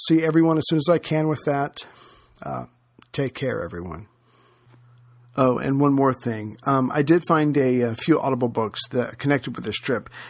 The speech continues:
and as I show you a couple more pictures from the trip, I'll just, um, I'll just get these out to you. The first one is The Early History of the Airplane, written by Orville and Wilbur Wright. It's about their ex-, uh, experience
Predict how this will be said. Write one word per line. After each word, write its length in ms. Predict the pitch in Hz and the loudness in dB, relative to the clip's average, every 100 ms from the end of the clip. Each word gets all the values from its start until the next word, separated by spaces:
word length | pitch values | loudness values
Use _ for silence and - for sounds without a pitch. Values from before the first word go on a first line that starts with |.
| - | -2
and 120 | 135 | 4
as 160 | 143 139 | 4 4
I 120 | 139 | 2
show 240 | 127 151 | 4 4
you 160 | 143 139 | 6 4
a 40 | |
couple 300 | 123 151 127 | 2 -2 0
more 160 | 131 117 | 2 2
pictures 400 | - 135 - 120 | 2 0 0 -4
from 160 | 131 123 | -4 -6
the 80 | |
trip, 300 | 117 139 117 | -4 -4 -2
I'll 100 | 123 | -2
just, 320 | 127 117 - 127 | -2 -4 -2 -4
um, 220 | 113 113 - - - - | -4 -6 -14 -20 -20 -6
I'll 140 | 127 | -6
just 200 | 120 113 | -4 -2
get 140 | 131 120 | -2 0
these 160 | 110 | -2
out 180 | 107 87 | -4 -6
to 100 | 101 | -10
you. 200 | 71 69 - - - - - | -10 -14 -18 -20 -20 -20 -6
The 100 | 139 | 0
first 300 | 151 151 143 | 4 4 4
one 100 | 135 | 4
is 160 | 120 | 4
The 180 | 117 120 | 2 0
Early 260 | 143 147 135 | 2 2 2
History 420 | 147 - 139 131 | 0 -2 -2 0
of 160 | 131 131 | 2 2
the 100 | 127 | 2
Airplane, 520 | 120 - 113 120 117 - | 2 -2 -4 -4 -8 2
written 260 | 139 - | 2 2
by 160 | 131 117 | -4 -4
Orville 460 | - 139 131 135 135 | 0 -2 0 -4 -4
and 200 | 131 123 | -4 -2
Wilbur 240 | 123 143 | 2 4
Wright. 320 | 131 117 120 120 | 4 4 2 -4
It's 160 | 139 | -8
about 260 | 135 123 123 | 0 2 2
their 180 | 131 120 | 0 -2
ex-, 120 | - - - | -4 -8 -10
uh, 260 | 143 131 123 | -6 -4 -4
experience 640 | 127 - - 147 139 127 | -6 -8 0 2 2 -2